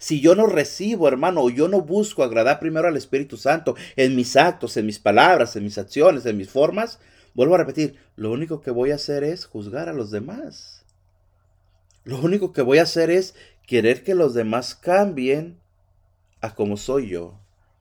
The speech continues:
Hermano, nosotros no podemos ser ejemplo para los demás. Nadie, nadie, nadie. Nadie, mis hermanos. Nadie. El único que es ejemplo a seguir es Jesucristo.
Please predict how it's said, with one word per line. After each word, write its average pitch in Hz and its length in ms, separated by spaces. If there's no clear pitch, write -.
Hermano, 113 560
nosotros 117 380
no 151 220
podemos 151 340
ser 143 160
ejemplo 139 560
para 101 180
los 92 180
demás. 87 460
Nadie, 135 520
nadie, 160 460
nadie. 226 480
Nadie, 147 400
mis 98 180
hermanos. 107 680
Nadie. 123 600
El 107 180
único 185 420
que 135 100
es 143 140
ejemplo 156 560
a 131 40
seguir 123 380
es 120 100
Jesucristo. - 840